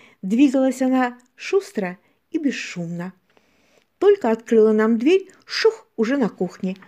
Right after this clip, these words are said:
Шух, пришла, спросила, как дела в школе. Шух, встречает нас в ванной с чистым полотенцем. Я и оглянуться не успела,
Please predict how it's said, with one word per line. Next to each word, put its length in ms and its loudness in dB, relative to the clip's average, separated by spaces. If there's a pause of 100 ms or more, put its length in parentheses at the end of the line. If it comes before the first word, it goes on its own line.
(320)
Шух, 480 0 (320)
пришла, 500 -2 (120)
спросила, 600 -4
как 240 -4
дела 260 -2
в 60 -8
школе. 460 -8 (340)
Шух, 480 -6 (220)
встречает 640 -2
нас 280 -6
в 80 -10
ванной 420 -4 (220)
с 140 -20
чистым 420 -6
полотенцем. 760 -12 (1000)
Я 220 -2
и 60 0
оглянуться 600 -4
не 100 0
успела, 540 -4